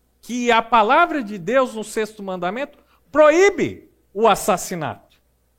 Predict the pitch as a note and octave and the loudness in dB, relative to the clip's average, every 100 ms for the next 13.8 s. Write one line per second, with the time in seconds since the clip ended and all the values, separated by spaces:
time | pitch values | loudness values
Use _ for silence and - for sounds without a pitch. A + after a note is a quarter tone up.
0 | _ _ _ - D#4 F#4+ - - D4+ A#3 | _ _ _ -2 0 0 -4 0 0 0
1 | D4+ D4 A3 A3+ B3 B3+ A3+ A3+ A#3+ G#3+ | -4 -4 -4 -4 -4 -2 0 -2 -4 -8
2 | F#3 F#3+ F#3 G3 E3 D#3+ - G3+ F3+ - | -10 -6 -2 -2 -4 -8 -8 -12 -12 -10
3 | - F3 - D#3+ D#3 C#3+ C#3 G3+ B3 - | -8 -8 -10 -14 -10 -8 -8 -8 -10 -12
4 | A2+ _ _ _ _ _ _ _ C#4+ D4+ | -20 _ _ _ _ _ _ _ 2 2
5 | D4 C#4 D#4 E4 D4+ B3+ A3+ - - E4 | 0 -4 -4 -4 -4 -4 -4 -6 -8 -8
6 | C4 C#3+ _ _ _ C4 D4 D4 D4+ F4+ | -8 -12 _ _ _ -2 2 6 6 4
7 | F4 D#4+ - - D#4+ D#4 - C#4+ D#4 E4 | 2 -6 -6 -4 -4 -6 -8 -6 -4 -4
8 | G3+ A#3 C4+ D#4 F4 C#4+ D#4+ D#4 A#3 G#3 | -8 -10 -2 0 -2 -4 -4 -4 -4 -4
9 | C4 B3 - - F#2+ _ _ _ _ _ | -4 -6 -10 -14 -18 _ _ _ _ _
10 | _ _ _ D#4+ E4+ F4+ F4+ E4+ D#4 D4+ | _ _ _ -8 -6 -8 -6 -4 -4 -4
11 | C4+ - B3+ A#3+ A3 - A3+ G3 F3+ - | -10 -10 -8 -10 -10 -6 -6 -6 -8 -10
12 | C#3 E3 G#3 _ _ _ - G3+ G#3 G#3 | -12 -12 -14 _ _ _ -12 -8 -4 -4
13 | G3+ G3 - - G3 D3+ A2 | -4 -6 -6 -6 -4 -4 -8